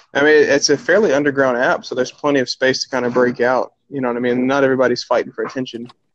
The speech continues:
Speaker 1: Um,
Speaker 2: Not
Speaker 1: so, I mean,
Speaker 2: at
Speaker 1: it's
Speaker 2: all.
Speaker 1: pretty cool, too.
Speaker 2: Not at all. I definitely feel like with the right vibe and the right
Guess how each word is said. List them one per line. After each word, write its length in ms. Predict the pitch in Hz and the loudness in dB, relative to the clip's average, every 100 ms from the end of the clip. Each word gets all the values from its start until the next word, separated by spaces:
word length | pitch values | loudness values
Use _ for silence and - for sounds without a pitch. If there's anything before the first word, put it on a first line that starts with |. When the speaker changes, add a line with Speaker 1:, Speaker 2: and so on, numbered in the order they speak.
| _ - - - | _ -20 -16 -4
Speaker 1:
Um, 300 | 127 120 - | -2 -2 -4
Speaker 2:
Not 120 | - | -8
Speaker 1:
so, 80 | 131 | -2
I 40 | 131 | -2
mean, 100 | 131 | 0
Speaker 2:
at 60 | |
Speaker 1:
it's 100 | 120 | -4
Speaker 2:
all. 40 | - | -8
Speaker 1:
pretty 160 | - - | -16 -6
cool, 120 | 127 - 127 120 _ _ _ _ _ | -6 -6 -12 -12 _ _ _ _ _
too. 60 | |
Speaker 2:
Not 200 | 156 160 156 | -10 -8 -6
at 100 | 165 | -6
all. 160 | 160 135 | -6 -6
I 60 | |
definitely 360 | 143 156 139 147 | -10 -16 -18 -20
feel 240 | - 147 | -20 -18
like 240 | 139 135 123 | -16 -18 -20
with 100 | - | -20
the 80 | |
right 320 | 120 135 135 113 | -18 -16 -16 -14
vibe 300 | 139 139 _ | -12 -12 _
and 80 | |
the 60 | - | -20
right 180 | 135 | -20